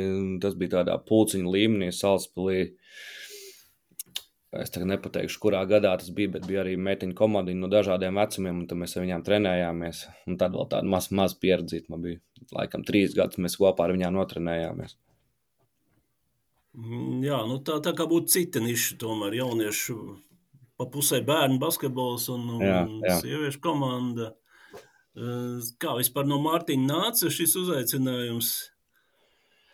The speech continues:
Speaker 1: Eh, ar Mārtiņu es iepazinos divus gadus atpakaļ, eh, nometnē Saldu, Elite Camp, ko veidoja Mārtiņš Tīs.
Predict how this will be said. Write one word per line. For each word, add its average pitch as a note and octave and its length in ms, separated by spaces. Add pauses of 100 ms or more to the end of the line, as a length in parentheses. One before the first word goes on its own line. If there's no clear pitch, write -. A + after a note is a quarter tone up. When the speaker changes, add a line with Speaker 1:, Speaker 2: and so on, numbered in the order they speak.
(240)
Speaker 1:
Eh, A#2 380 (120)
ar A#2+ 160
Mārtiņu D#3 460
es A#2 160
iepazinos A2+ 800 (1800)
divus G#2 540
gadus G#2+ 340
atpakaļ, F#2 560
eh, F2+ 460 (180)
nometnē G#2+ 480
Saldu, C3+ 460 (100)
Elite G#2 400
Camp, F3 240
ko A2+ 240
veidoja G2+ 480
Mārtiņš G2+ 540
Tīs. D3+ 320